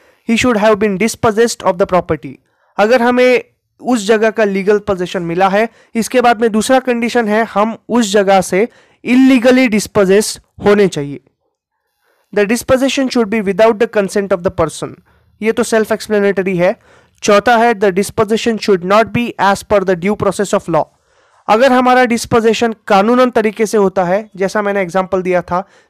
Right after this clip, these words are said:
लीव एंड लाइसेंस तरीके से, यानी जो टेनेंट है वो हमें, अ, हमें रेंट पे करेगा और उसके बदले में हम लोग उस प्रॉपर्टी को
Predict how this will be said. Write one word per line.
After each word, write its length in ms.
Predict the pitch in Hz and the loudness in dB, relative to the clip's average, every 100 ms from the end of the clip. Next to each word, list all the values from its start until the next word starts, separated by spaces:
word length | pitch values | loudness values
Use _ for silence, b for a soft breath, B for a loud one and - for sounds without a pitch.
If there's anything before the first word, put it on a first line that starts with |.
| - | -6
लीव 220 | 220 262 | -2 2
एंड 100 | 269 | 2
लाइसेंस 400 | 247 226 247 226 | 2 0 0 -4
तरीके 380 | - 202 190 175 | -2 -2 -2 -4
से, 240 | - 170 - b b - 156 | -4 -8 -8 b b -8 -4
यानी 240 | 175 202 | -4 0
जो 120 | 202 | 0
टेनेंट 520 | 202 - 190 220 247 233 | 0 -2 0 0 -2 0
है 80 | 240 | 0
वो 100 | 220 | 0
हमें, 280 | 202 208 208 _ _ - | 0 0 -2 _ _ -4
अ, 280 | 175 175 175 - _ _ | 0 0 -2 -4 _ _
हमें 220 | 185 190 190 | -6 -2 0
रेंट 220 | 202 226 - | 0 -2 -2
पे 120 | 233 | 0
करेगा 460 | 233 220 214 226 240 b b b | 0 0 2 0 0 b b b
और 160 | 220 202 | 0 0
उसके 320 | 208 - 262 | 0 0 2
बदले 300 | 240 233 240 | 2 2 0
में 100 | 240 | 2
हम 200 | 208 202 | 0 2
लोग 240 | 208 202 | 2 2
उस 140 | 208 202 | -2 -4
प्रॉपर्टी 500 | - 185 - 175 185 | -2 -2 -2 -4 -2
को 200 | 196 | 0